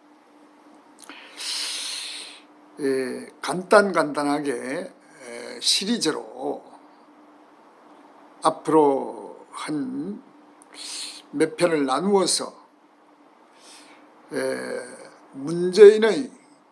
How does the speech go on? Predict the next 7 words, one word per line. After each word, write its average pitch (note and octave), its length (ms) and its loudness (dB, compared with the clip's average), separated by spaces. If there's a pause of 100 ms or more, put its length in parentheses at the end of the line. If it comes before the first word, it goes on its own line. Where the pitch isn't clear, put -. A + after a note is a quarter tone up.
(300)
죄상에 E3+ 680 0
대해서, C#3+ 380 -4 (1400)
문재인이 F3 960 4 (680)
집권 F3+ 560 2
이후 G3+ 380 2 (3000)
여러 E3 260 6
가지 E3 580 4